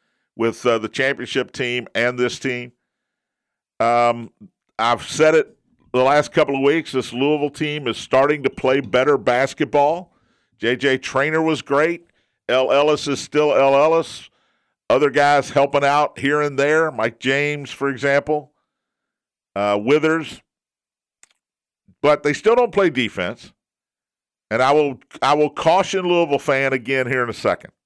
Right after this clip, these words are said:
Louisville is three oh eight now in the net rankings. They were in the three twenties before the win over Clemson. They're three oh eight. California, the Golden Bears,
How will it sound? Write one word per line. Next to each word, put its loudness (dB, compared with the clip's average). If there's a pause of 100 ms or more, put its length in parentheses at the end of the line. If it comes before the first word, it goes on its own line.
(760)
Louisville 4
is -2
three -2
oh 6
eight 0
now 2
in -4
the -4
net 0
rankings. -6 (240)
They -2
were 0
in -6
the 0
three -4
twenties -4 (800)
before 2
the -2 (260)
win 0
over 2
Clemson. -4 (1500)
They're 2
three -2
oh 4
eight. -2
California, 2 (140)
the -2
Golden 2
Bears, 2